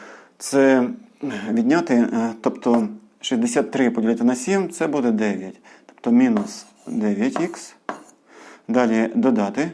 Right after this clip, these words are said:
Ігрек множимо на шістдесят три, це буде шістдесят три ігрек. І одна дев'ята помножити на шістдесят три — це шістдесят три поділити на дев'ять, це буде сім.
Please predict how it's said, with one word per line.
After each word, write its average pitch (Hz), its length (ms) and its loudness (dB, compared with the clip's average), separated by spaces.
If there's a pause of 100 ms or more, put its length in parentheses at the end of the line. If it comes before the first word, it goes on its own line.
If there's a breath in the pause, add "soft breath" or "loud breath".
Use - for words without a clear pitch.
(960 loud breath)
Ігрек 123 380 2
множимо 117 360 4
на 113 80 0
шістдесят 123 500 0
три, 113 260 0
це - 140 -6
буде 107 240 -2
шістдесят 110 720 -6
три 110 160 -4 (200)
ігрек. 151 440 -2 (560 loud breath)
І 127 120 2
одна 123 220 4
дев'ята 127 380 2
помножити 117 360 2
на 113 80 -4
шістдесят 120 400 -4
три — 196 200 0
це 127 280 -4
шістдесят 120 420 -2
три 127 200 0
поділити 113 520 -4
на 117 80 0
дев'ять, 127 420 0
це 120 100 -6
буде 113 240 -2
сім. 104 340 -6